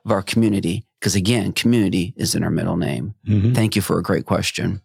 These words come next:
Speaker 2: <laughs> Well, thanks for that answer. I mean, this is a, this is, uh, fantastic. I mean, it really does, the programs you offer, you're correct, are a reflection of the community. I mean, clearly,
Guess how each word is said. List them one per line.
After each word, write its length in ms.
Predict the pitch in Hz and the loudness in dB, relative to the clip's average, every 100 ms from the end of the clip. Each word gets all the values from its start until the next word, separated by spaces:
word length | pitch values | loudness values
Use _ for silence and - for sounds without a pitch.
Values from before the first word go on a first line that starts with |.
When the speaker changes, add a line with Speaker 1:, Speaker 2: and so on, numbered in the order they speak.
| _ _ | _ _
Speaker 2:
<laughs> 140 | 135 123 | 0 2
Well, 360 | 139 113 139 120 | 2 2 0 0
thanks 440 | - - 143 - | -4 -4 -2 0
for 100 | 135 | 0
that 160 | 117 117 | 2 2
answer. 420 | 147 180 110 104 | 0 0 0 2
I 80 | 113 | 2
mean, 160 | 120 | 2
this 200 | 135 - | 2 0
is 140 | 151 123 | 2 0
a, 80 | 110 - - - | -2 -8 -8 -2
this 180 | 147 | 0
is, 200 | 156 123 | 2 2
uh, 280 | 113 110 107 | 2 2 2
fantastic. 460 | 104 127 139 139 117 | 0 0 0 0 0
I 40 | |
mean, 160 | 120 127 | 2 2
it 40 | |
really 320 | 139 156 180 143 | 2 4 2 2
does, 440 | 143 135 131 - - | 2 2 0 -4 -8
the 100 | 104 | -4
programs 500 | - 139 139 147 135 | -2 0 0 0 2
you 160 | 131 | 2
offer, 180 | 98 123 | 2 0
you're 160 | 117 123 | -2 -2
correct, 360 | - 131 - | -2 -4 -4
are 80 | 98 | -4
a 60 | 104 | -2
reflection 580 | 104 - 110 - 117 | -2 0 -2 -2 -2
of 80 | 113 | 0
the 80 | 107 | 0
community. 680 | - 113 110 107 98 98 101 | -2 0 2 2 0 0 0
I 20 | |
mean, 260 | 98 95 95 - - _ | 0 0 -2 -8 -20 _
clearly, 460 | - 120 113 110 | -4 0 2 0